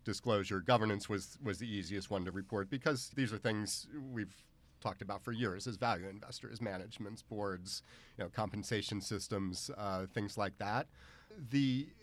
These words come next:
E, E and S parts, it's easy to see them on some companies, but as I said before, that doesn't mean you don't look for them on others. Sometimes the answer is not terribly relevant, environmental with a bank. We do an international fund. If your bank is in Norway,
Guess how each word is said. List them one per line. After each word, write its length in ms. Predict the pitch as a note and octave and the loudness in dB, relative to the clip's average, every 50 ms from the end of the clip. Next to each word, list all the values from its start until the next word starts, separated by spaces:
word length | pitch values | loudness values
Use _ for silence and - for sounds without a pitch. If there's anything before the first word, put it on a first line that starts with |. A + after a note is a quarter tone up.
| - - - - - - - - - - | -20 -20 -20 -20 -20 -20 -20 -20 -14 -8
E, 220 | G#3 E3+ F#3 F#3+ G3 F#3+ | -4 -2 -2 -2 -2 -2
E 160 | F3+ G3+ G3+ | 2 4 6
and 100 | F3+ C#3+ | 8 8
S 220 | C3+ C3+ C3 - - | 8 8 8 6 4
parts, 560 | - - A#2+ G#2+ G#2 A2 - - - - - - - - - | 6 6 8 8 8 6 4 2 0 0 -2 -6 -12 -6 -2
it's 180 | C3+ B2+ - E3+ | 0 0 2 4
easy 240 | F3+ F#3+ F#3+ G3 F3+ | 4 4 4 4 4
to 100 | D3 B2+ | 2 2
see 200 | - - C#3+ C3 | 4 6 6 6
them 180 | B2+ B2 A#2 | 8 8 8
on 100 | A2+ G#2+ | 8 6
some 280 | G2+ - C3 A2 A2 A#2 | 6 4 4 4 4 4
companies, 480 | - C3 C3 C3 C#3 C3+ C3+ C3+ B2+ | 4 2 2 4 4 4 4 4 2
but 140 | - - A2 | 2 2 4
as 180 | A#2+ C3 B2+ C#3 | 4 4 6 4
I 40 | A#2+ | 4
said 220 | - - B2+ A2+ | 4 4 2 2
before, 580 | A2+ A#2 - - D3 C#3+ C3 A2+ G#2+ G#2 G#2+ - - - - - - - - - | 2 0 -2 0 2 4 6 6 8 6 4 2 -2 -10 -20 -20 -20 -20 -10 -2
that 120 | - B2 A#2 | 0 2 4
doesn't 220 | D#3 C#3 A#2 C3 | 6 6 8 8
mean 120 | C3 B2+ B2+ | 8 8 8
you 80 | B2 | 8
don't 240 | B2 A#2+ A2+ B2 - - | 8 8 6 4 0 -6
look 300 | - A#2 A#2+ D3 D3+ - | -2 4 4 4 4 4
for 160 | - - B2+ | 4 2 4
them 160 | A2+ A2+ G#2+ A2 | 6 6 6 6
on 140 | A2 A2 | 6 8
others. 340 | A2+ A2 G2 F2 D#2+ E2+ - | 6 6 4 4 0 -2 0
Sometimes 400 | - C#3 C#3+ C#3 C#3+ C#3 B2 - | 2 2 4 6 6 6 6 6
the 140 | - A#2 A2+ | 4 6 6
answer 340 | A#2+ A#2+ - - B2+ A#2+ C3 | 6 6 6 2 2 4 4
is 320 | C3+ G#2+ F2 D2 - - - - - - | 4 4 2 0 -4 -10 -12 -16 -10 0
not 260 | A#2 A2+ A2+ A2+ - | 2 4 4 4 4
terribly 340 | - A#2+ G#2+ G#2 G2 G#2 G#2 | 4 4 4 4 2 2 2
relevant, 460 | G2 G2+ G2 F2+ E2 D2 C#2+ D#2 D#2 | 2 4 4 2 2 -2 -8 -12 -10
environmental 760 | G#2 A2+ G#2 F#2+ F2+ F#2+ F#2+ G2 F#2+ F#2+ F#2+ G2 F#2+ F#2+ F#2+ F#2+ | -6 -6 -4 -4 -4 -2 -2 -2 0 0 0 0 0 0 0 -2
with 200 | F2+ G2 F#2+ - | -2 -4 -6 -6
a 60 | G2 | -4
bank. 440 | F#2 G2+ F#2+ E2+ - - - - - - - - - - - - - - - | -4 -2 -4 -4 -6 -8 -14 -20 -20 -20 -20 -20 -20 -20 -20 -20 -16 -6 -2
We 120 | A#2+ C#3 | 0 0
do 160 | C3 C#3+ C3+ | 2 4 6
an 80 | C3 B2+ | 6 6
international 560 | B2 B2+ B2 - - C#3+ C3+ - - D#2+ D#2+ | 6 6 6 6 6 4 4 2 -2 -6 -6
fund. 240 | - - F2+ E2+ G2+ | -6 -8 -6 -6 -6
If 100 | G#2 - | -2 0
your 100 | B2+ A#2+ | 0 2
bank 360 | F#2+ A#2 A#2 B2 B2 A#2+ - | 2 4 4 4 4 4 2
is 160 | A2+ G2 G2+ | 0 0 2
in 280 | A2+ A2 G#2+ G2 F#2 F#2+ | 2 2 2 2 0 2
Norway, 520 | F#2 A#2 D3+ E3 G2+ F#2 F2 F#2+ A#2+ B2+ | 4 4 4 4 4 2 0 0 -2 -4